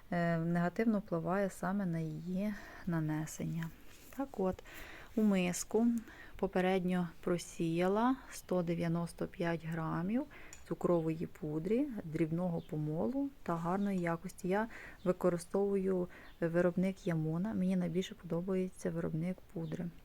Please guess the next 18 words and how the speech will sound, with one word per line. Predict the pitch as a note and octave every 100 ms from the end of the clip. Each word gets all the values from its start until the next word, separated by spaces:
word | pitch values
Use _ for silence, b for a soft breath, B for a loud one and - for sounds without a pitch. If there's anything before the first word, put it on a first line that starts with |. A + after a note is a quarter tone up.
| B B B B B B B B - - -
Е, | F#3 F#3 F3+ B B B F#3
е, | G3+ F#3+
сюди | F3+ G3+ F#3 C#4
вливаю | B3+ A#3 G3 A3 C4 B3
тридцять | G3+ G#3+ A#3 A#3 G#3+ - B B B B B B
грамів | F3+ F3 F3 F#3 A3+ A#3+ - b b b -
яєчного | F#3 E3 E3 F3+ - G#3+ A3
білка | G#3+ G3 - E3+ E3+ A#3 B B B B -
та | F#3+ F3+ E3+
плавними | F3 E3 D#3+ E3 F#3+ G#3+ A#3+ C4 B B B
легкими | F3+ F3 - - E3+ E3 D#3+ E3+
рухами | E3 D#3 D3+ D#3+ A3 A3+ C4 D4+ B B - -
втираю | F3+ E3+ E3 D#3+ E3 G#3+ B3
цукрову | A#3 F#3 F#3+ F3 D#3+ D#3+
пудру, | - D#3 E3+ G#3 C4 C#4 B B B
власне, | D#3+ E3 E3 F#3 A3 - B3 A#3+ G3
в | E3+
білок | G3+ G3+ E3+ E3+ A#3